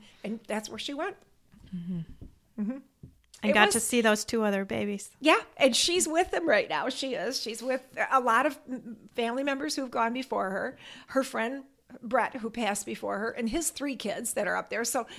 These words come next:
Speaker 1: they actually have five children they're <laughs> watching right now together. <laughs> But yeah, I could, I, when I stood in the water, it was, uh, driving up there was awful. I just, the thought of going there was just
Speaker 2: Mm-hmm.
Speaker 1: awful.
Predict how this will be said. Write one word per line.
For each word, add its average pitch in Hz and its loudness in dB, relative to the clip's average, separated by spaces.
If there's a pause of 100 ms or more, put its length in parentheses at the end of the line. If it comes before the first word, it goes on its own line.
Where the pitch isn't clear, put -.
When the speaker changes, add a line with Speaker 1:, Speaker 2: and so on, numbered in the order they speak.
Speaker 1:
they 415 0
actually 359 0
have 214 -2
five 220 0
children 240 -4
they're 220 -2
<laughs> 285 0
watching - 0
right 233 2
now 247 4 (140)
together. 247 4
<laughs> - 4 (920)
But - 0
yeah, 320 4
I 311 4
could, 320 -2
I, 262 2
when 262 -2
I 254 0
stood 320 0
in 330 -2
the 285 0
water, 247 0
it 214 -4
was, 220 -2 (500)
uh, 190 -2 (100)
driving 233 2
up 220 -2
there 202 -4
was 190 -6
awful. 202 -2
I 190 -6
just, - -8
the 196 -2 (100)
thought 214 0
of 202 -6
going 214 -2
there 175 -8
was 190 -8
just 202 -8
Speaker 2:
Mm-hmm. 208 2
Speaker 1:
awful. 208 2